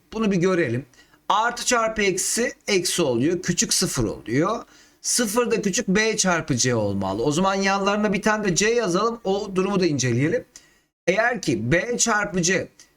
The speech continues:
e, sıfırdan büyükse, yani sıfır küçük B çarpı C ise, birinci satıra bakıyoruz şimdi.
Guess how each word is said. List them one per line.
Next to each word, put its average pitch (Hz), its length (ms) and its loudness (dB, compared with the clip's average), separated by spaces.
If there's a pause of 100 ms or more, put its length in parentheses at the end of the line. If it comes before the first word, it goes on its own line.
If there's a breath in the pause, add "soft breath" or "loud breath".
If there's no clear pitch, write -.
(140)
e, 139 200 0
sıfırdan 208 560 0
büyükse, 185 340 0
yani 131 360 0
sıfır 196 380 0
küçük - 280 -2
B 175 240 2
çarpı 139 400 0
C 123 160 2
ise, 127 320 0
birinci 160 280 0
satıra 165 400 2
bakıyoruz 117 400 0
şimdi. 180 420 0